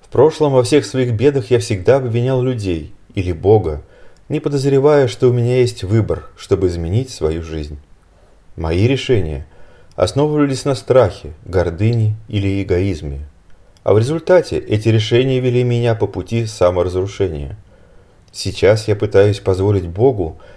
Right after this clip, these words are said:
вести меня по пути здравомыслия. Я отвечаю за свои действия или бездействия, независимо от их последствий.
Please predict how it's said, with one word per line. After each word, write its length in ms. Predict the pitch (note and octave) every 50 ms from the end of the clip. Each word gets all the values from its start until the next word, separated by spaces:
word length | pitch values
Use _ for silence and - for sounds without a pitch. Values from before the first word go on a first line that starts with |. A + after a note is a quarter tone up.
| - - - -
вести 320 | G#2 A2 G#2+ - - E3
меня 220 | E3 D#3+ D#3 D3+
по 120 | C#3+ D3 C3+
пути 280 | - B2+ A2+ G#2+ B2
здравомыслия. 880 | A#2 A2 G2+ G2 G2 F#2+ G2 F2+ F2+ E2 - - - D#2 D2+ D2 D2 D2+ - - - - _ - - - - _ _ -
Я 200 | - F#2 G#2 A2
отвечаю 520 | A2+ A2 C#3+ C#3 - - C3+ B2 G#2+ F#2+ F2
за 100 | F#2 F2+
свои 280 | - - G#2+ G2 F#2
действия 640 | F2 E2 G2 F#2+ G#2+ B2 - - - D#3 D3+ D3+ D3+ - - - - _ -
или 180 | - D#3+ D3 D3+
бездействия, 720 | D3 E3 D#3 C#3+ C#3 D#3+ F3+ D3 - - C3+ C3+ C3+ B2
независимо 680 | G#2+ B2 E3+ E3+ D#3 D#3 C3 A2 F#2+ - - - D#2+ D2+
от 240 | - - E2 - -
их 260 | C3 C#3+ - - - -
последствий. 680 | - - - - - D#2 D2+ - - - - - C#2+